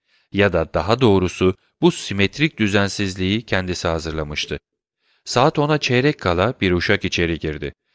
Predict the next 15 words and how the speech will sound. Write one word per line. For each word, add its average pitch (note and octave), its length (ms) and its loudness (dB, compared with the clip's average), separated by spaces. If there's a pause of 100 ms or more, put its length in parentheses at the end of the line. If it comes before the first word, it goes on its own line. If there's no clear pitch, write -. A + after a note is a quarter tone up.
Sadece A2+ 500 2
İngilizce G2+ 440 0
konuşan G2 540 -2
ve G2+ 80 4
adı G#2 240 2
John A2 200 2
olan G#2 360 0
bu G#2 60 -2
on D3 320 -2
beş C3 200 0
yaşındaki G#2 460 -4
yamak F#2+ 480 -2 (240)
Morkerf'in A#2+ 640 0
tek C3+ 200 -6
hizmetçisiydi. E2 800 -6